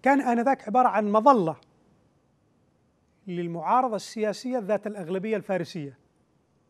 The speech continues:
كان هناك معارضة فارسية واضحة، يعني كثير من الفرس، آه، ساءهم سقوط دولة فارس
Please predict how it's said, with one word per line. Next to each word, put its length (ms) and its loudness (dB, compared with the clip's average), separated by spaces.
كان 160 -6
هناك 320 -4
معارضة 480 2
فارسية 500 -4
واضحة، 460 -2
يعني 300 -6
كثير 340 -8
من 120 -8
الفرس، 480 -8
آه، 280 -2
ساءهم 680 -2
سقوط 520 -8
دولة 220 0
فارس 600 -6